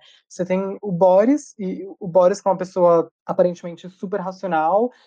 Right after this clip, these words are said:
que nunca chora, ele só chora vendo o filme, mas essa quebra também é engraçada, né? O Boris não chora,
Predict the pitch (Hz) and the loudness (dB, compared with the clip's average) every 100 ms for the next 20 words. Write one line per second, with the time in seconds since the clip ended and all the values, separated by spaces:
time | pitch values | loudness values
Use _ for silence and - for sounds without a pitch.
0 | _ - 202 208 214 196 190 180 208 156 | _ -6 -6 -4 -6 -2 0 2 2 -2
1 | - - 175 175 185 180 180 202 185 160 | -8 -2 0 0 -2 -6 -8 -8 -4 -2
2 | 151 180 185 214 185 175 170 170 160 160 | 0 -2 -4 -6 -4 -4 -8 -10 -8 -8
3 | 151 165 165 151 151 156 156 165 170 - | -8 -8 -8 -10 -6 -4 -2 -4 -10 -4
4 | 175 151 190 | 0 0 -2